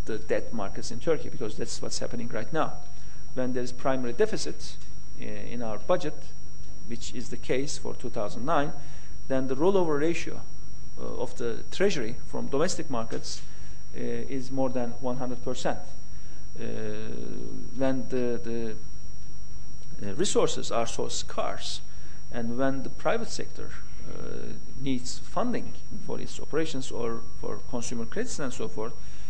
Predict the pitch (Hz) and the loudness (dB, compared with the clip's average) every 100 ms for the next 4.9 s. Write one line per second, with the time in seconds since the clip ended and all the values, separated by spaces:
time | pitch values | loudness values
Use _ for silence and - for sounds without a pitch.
0 | - - 120 120 120 120 120 127 135 139 | 0 0 0 0 0 0 0 0 0 0
1 | 143 139 135 - - - - - 135 127 | 0 0 0 0 0 0 0 0 0 0
2 | 127 127 127 131 123 135 156 156 135 123 | 0 0 0 0 0 0 0 0 0 0
3 | 117 - 151 - 127 110 - - 120 117 | 0 0 0 0 0 0 0 0 0 0
4 | - - 131 120 110 117 - - | 0 0 0 0 0 0 0 0